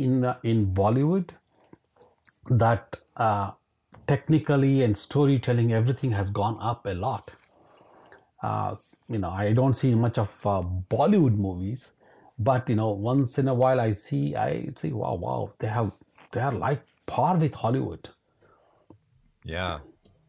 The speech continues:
Speaker 1: Yeah, they're par with Hollywood. And that's about, um, yeah, Bollywood is always, always fun, you know, when, when, you know,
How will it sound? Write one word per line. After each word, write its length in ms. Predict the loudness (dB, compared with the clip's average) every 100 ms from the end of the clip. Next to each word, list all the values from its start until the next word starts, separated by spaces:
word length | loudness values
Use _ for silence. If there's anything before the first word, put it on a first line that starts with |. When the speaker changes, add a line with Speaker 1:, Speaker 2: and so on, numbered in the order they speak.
| -8
Speaker 1:
Yeah, 200 | -4 -4 -6
they're 180 | -4 -4
par 280 | -2 0
with 160 | 0 -4
Hollywood. 300 | -6 -10 -10 _ -20 -20 _ _ _ _
And 480 | -6 -4 -4 -4 -4
that's 420 | -2 -2 -4 -8
about, 600 | -4 0 0 0 -2 _
um, 540 | -2 0 0 -2 -4 -8 _ _ 0
yeah, 140 | 2 6
Bollywood 340 | 6 8 6
is 80 | 6
always, 180 | 4 4
always 440 | 4 4 2 0
fun, 280 | -2 -2 0
you 60 | 0
know, 160 | 0 0
when, 120 | -2
when, 440 | -2 -2 -2 -2 -6 -6
you 80 |
know, 140 | -4